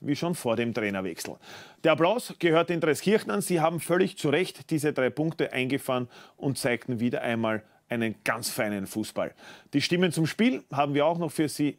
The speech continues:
Hier gibt's die Interviews. Null zu vier gegen Dreiskirchen. Ich glaube, anders kann man's nicht beschrei-, beschreiben. Äh, man ist wieder in die alten Muster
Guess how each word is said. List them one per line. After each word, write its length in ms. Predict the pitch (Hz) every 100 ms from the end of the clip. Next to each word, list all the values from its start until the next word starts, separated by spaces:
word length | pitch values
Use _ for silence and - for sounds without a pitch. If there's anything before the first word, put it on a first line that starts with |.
| -
Hier 140 | 120
gibt's 240 | 113 - -
die 100 | -
Interviews. 480 | 113 87 - - - _ _ _ _ -
Null 160 | 202 233
zu 140 | 226
vier 240 | 202 240
gegen 200 | 247 214
Dreiskirchen. 720 | 185 196 185 - 208 226 214
Ich 80 | 208
glaube, 200 | - 190
anders 220 | 180 185
kann 120 | - 190
man's 100 | 180
nicht 160 | 180
beschrei-, 420 | 196 - 160 180 -
beschreiben. 520 | 170 160 156 175 196
Äh, 260 | 190 175 170
man 140 | 175
ist 320 | 170 - - -
wieder 220 | 151 180
in 60 | 175
die 100 | 175
alten 320 | 151 147 165
Muster 420 | 170 - 180 165